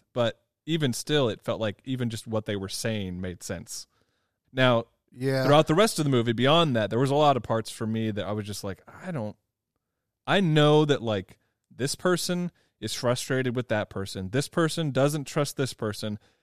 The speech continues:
Speaker 1: but I don't know why." I can't pick up on those subtleties in it. And that's just me. It's
Speaker 2: With
Speaker 1: just
Speaker 2: it
Speaker 1: because
Speaker 2: being
Speaker 1: I'm
Speaker 2: in
Speaker 1: just,
Speaker 2: Shakespeare
Speaker 1: I am an
Speaker 2: English.
Speaker 1: idiot when it comes to Shakespeare. I, I read Romeo and Juliet in high school, and that's the only thing that my high school assigned us.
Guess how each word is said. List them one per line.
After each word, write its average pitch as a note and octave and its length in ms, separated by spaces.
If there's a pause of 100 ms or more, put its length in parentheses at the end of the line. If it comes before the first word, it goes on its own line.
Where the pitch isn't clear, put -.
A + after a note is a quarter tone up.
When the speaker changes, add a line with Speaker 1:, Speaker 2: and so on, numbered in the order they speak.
Speaker 1:
but B2 100
I B2 140
don't D3+ 200
know F3 120
why." G#2+ 680 (880)
I A#2+ 120
can't E3 320
pick D3+ 180
up C#3 160
on A#2+ 160
those G#2 220
subtleties G2 760 (160)
in G2 140
it. F#2 180
And A2+ 100
that's D#3+ 240
just - 240 (140)
me. C3 520
It's A2+ 100
Speaker 2:
With B2+ 80
Speaker 1:
just A#2 100
Speaker 2:
it C3 40
Speaker 1:
because B2 180
Speaker 2:
being C3 80
Speaker 1:
I'm C3 80
Speaker 2:
in A2 40
Speaker 1:
just, A#2+ 140
Speaker 2:
Shakespeare A2 380
Speaker 1:
I C3+ 80
am C3+ 160
an B2 80
Speaker 2:
English. C3+ 80
Speaker 1:
idiot A#2 220
when G#2+ 100
it G#2 80
comes G#2+ 240
to A2 100
Shakespeare. - 480 (320)
I, B2+ 180
I C3+ 120
read B2 360 (200)
Romeo B2 320
and G#2 80
Juliet G#2 280
in F#2+ 80
high G#2 100
school, G#2+ 200
and G2+ 80
that's G#2+ 180
the G#2+ 120
only A2 260
thing F#2+ 400 (800)
that G2+ 160
my B2 260
high C3 160
school A2+ 240
assigned A2 460
us. - 400